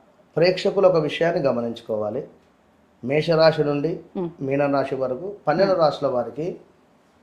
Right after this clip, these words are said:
Speaker 1: గ్రహచారం వేరు, గోచారం వేరు. గ్రహచారంలో రాశులు కానీ, ఈ యొక్క గ్రహాలు కానీ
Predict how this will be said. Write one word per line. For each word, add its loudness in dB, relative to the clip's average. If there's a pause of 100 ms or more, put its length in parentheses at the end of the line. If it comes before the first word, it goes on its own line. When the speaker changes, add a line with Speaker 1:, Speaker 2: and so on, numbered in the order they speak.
(1400)
Speaker 1:
గ్రహచారం 6
వేరు, 4
గోచారం 2
వేరు. -20 (1200)
గ్రహచారంలో 6 (420)
రాశులు 2
కానీ, 6
ఈ -2
యొక్క 0
గ్రహాలు 4
కానీ 0